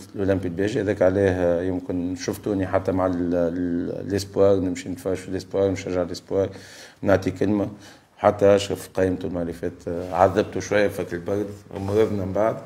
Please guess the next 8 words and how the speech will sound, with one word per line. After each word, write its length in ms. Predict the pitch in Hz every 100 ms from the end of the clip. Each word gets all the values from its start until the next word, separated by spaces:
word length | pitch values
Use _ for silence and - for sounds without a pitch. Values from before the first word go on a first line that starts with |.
| - - -
ما 120 | 110
الحمد 320 | 120 107 101 107
لله 200 | 110 123 - 185 -
<laughs> 220 | - -
جيت 360 | 160 131 151 151
ترشح 440 | 113 120 120 101 - - 110
متاع 240 | 107 107 98
الإسبوار. 600 | 98 95 101 113 117